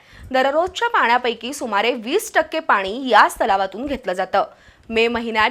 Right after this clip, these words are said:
जयसिंगराव तलावाची पाणी पातळी कायम राखण्यासाठी शेजारील डाव्या कालव्याचा मोठा आधार मिळालाय. त्यामुळं नगरपालिकेनं यंदाच्या उन्हाळ्यात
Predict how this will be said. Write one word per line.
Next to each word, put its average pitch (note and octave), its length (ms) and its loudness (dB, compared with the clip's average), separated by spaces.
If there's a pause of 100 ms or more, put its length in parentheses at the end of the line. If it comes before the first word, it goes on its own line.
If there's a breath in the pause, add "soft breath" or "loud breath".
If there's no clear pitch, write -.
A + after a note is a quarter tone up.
जयसिंगराव C4 500 -2
तलावाची A3 460 2
पाणी G3+ 260 2
पातळी G3+ 360 -6
कायम G3+ 360 0
राखण्यासाठी G3+ 720 -4 (280 loud breath)
शेजारील D#4 680 4
डाव्या G#3+ 340 6
कालव्याचा A3+ 520 0
मोठा A#3+ 280 -4
आधार G#3 300 0
मिळालाय. F#3 380 2 (380 soft breath)
त्यामुळं A3 540 4
नगरपालिकेनं A#3 880 -2
यंदाच्या A#3+ 580 2
उन्हाळ्यात A#3 480 0